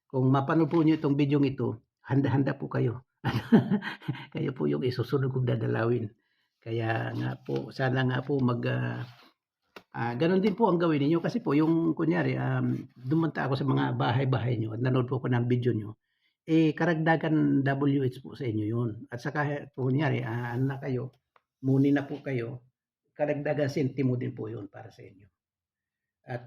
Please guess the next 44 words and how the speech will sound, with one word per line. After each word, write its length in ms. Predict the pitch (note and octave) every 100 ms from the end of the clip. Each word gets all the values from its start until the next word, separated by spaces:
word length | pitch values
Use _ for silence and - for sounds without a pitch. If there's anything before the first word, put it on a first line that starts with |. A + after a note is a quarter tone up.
| C3
ah, 160 | C3+
ako 160 | C#3+ F3
naman 240 | E3 D#3+
po, 80 | C3+
ang 80 | A2
hiling 240 | D3+ D#3+
ko 80 | D3+
lang 160 | D3+ D#3+
sa 80 |
inyo, 320 | F3+ C3+ C3 F3+
eh, 320 | E3+ E3+ E3+
pasil 240 | C3 A3
din 160 | D3+ C3+
po 160 | C3
kayo 160 | B2 A#2
sa 160 | B2 G#2+
bahay 320 | - - -
ko. 240 | A#2 - _ _ _
Kung 160 | A#2+ A2+
hindi 160 | B2 B2
man 80 |
po 160 | A#2+ -
kayo 160 | C3 B2+
makapanood 480 | C3 C3 - C3
sa 160 | C3 B2
live 240 | C3+ D3+
ko, 320 | C3+ C3 C#3 C3+ _ -
ah, 240 | C#3+ C#3+
manood 240 | C#3 F#3+ E3+
din 160 | C3+
po 160 | C3+ B2+
kayo 80 | B2 A#2+
ng 80 |
video 320 | - G#2+ - -
ko. 320 | B2 G#2+ - _ _ -
Yun 80 | C#3+
lang 160 | C#3+
po 160 | C#3 A#2+
din 160 | B2 B2
ang 80 |
hinihiling 480 | G#2+ C3 A2+ A2 A2
ko 80 | A2
sa 160 | A2+ G#2
inyo. 240 | A2+ A2